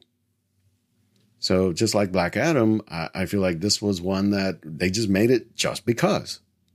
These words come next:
I don't know. I just, I can't get behind that, really. I, I, I don't feel like if, if, if there's not a point to making this film, why did we make it? And why do you expect me to watch it?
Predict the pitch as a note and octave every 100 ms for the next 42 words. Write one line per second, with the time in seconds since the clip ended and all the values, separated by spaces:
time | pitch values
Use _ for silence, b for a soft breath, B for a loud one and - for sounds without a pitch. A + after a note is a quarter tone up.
0 | _ _ _ _ _ _ _ D3 D3+ A2
1 | G2+ G#2+ D3+ D3+ - - A#2 E3 D3 C#3+
2 | G2+ F#2+ A#2 G2 D#2+ D2+ D2 C2+ D#2+ G#2
3 | B1+ G#2 G#2+ G2 _ - F#2+ G#2 C#3+ D3
4 | - A#2+ A2 G2+ F#2+ F#2 - F2+ F2 -
5 | F2 - C#3 C#3+ C3+ A2+ - C3 A#2 G2
6 | G#2+ A2+ G#2+ - A2+ F#2 G2+ G2 F#2 F2+
7 | E2+ - - F2+ D2+ F#2+ F#2+ F#2+ F2+ F#2+
8 | - G#2 - E2 D#2 D2+ - -